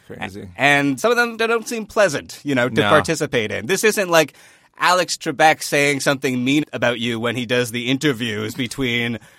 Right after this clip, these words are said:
Speaker 2: First and Second
Speaker 1: Right.
Speaker 2: Jeopardy.
Speaker 1: Snide Alex Trebek.
Speaker 2: <laughs>
Speaker 1: Snide Canadian wit out of the corner of his mouth.
Speaker 2: Yeah.
Speaker 1: Yeah.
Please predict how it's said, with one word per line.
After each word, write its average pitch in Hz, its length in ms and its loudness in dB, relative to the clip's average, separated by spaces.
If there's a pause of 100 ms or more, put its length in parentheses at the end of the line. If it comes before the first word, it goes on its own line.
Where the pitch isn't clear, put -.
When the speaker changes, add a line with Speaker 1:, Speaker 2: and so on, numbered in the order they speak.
Speaker 2:
First 135 420 -2
and 127 120 -2
Second 127 360 -2
Speaker 1:
Right. 123 120 4
Speaker 2:
Jeopardy. 113 200 0
Speaker 1:
Snide 117 520 2
Alex 110 260 2
Trebek. - 1300 -4
Speaker 2:
<laughs> - 0 -
Speaker 1:
Snide 123 460 0
Canadian 123 500 0
wit 110 240 4
out 110 80 0
of 104 60 -4
the 110 80 -2
corner 110 260 0
of 107 60 0
his 95 160 -6
mouth. 101 420 0 (260)
Speaker 2:
Yeah. 123 360 2 (140)
Speaker 1:
Yeah. 104 460 4